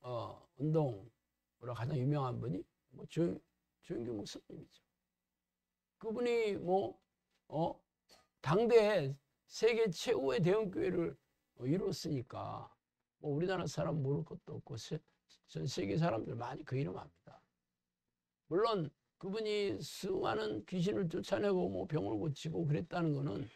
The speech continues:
뭐 여러분도 잘 알고 있고 그 교회에 소속이 된 분들도 적지 않게 있습니다. 그런데 문제는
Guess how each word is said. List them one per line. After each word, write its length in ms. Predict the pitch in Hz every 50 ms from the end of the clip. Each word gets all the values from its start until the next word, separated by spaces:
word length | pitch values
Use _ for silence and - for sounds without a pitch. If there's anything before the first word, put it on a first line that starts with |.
| _ _ _ _ _ _ _ _ _ _ _ _ _
뭐 380 | - 123 123 113 - - - _ _ _ _ _ _ _ _ _ _ _ -
여러분도 540 | 120 127 131 127 120 120 120 117 135 139 - -
잘 200 | - 110 110 -
알고 380 | - - 117 117 123 123 123
있고 460 | 117 - - - 117 127 143 - 147 -
그 220 | - - 123 123 131
교회에 280 | - 120 127 123 123 127
소속이 420 | - - - 147 127 143 156 123
된 260 | 127 - 113 - 151 139
분들도 580 | 147 139 123 117 107 107 - - 131 143 175 - _ _ _ _ _ _
적지 320 | - 117 107 - - 131
않게 200 | - - - -
있습니다. 540 | 110 - - - 120 - - - - - _ _ _ _ _ _ _ _ _ _ _ _ _ _ _ _ _ _ _ _ _ _ _
그런데 280 | - - 190 220 208 294
문제는 640 | 254 180 143 143 160 165 147 123 113 120 131 139 -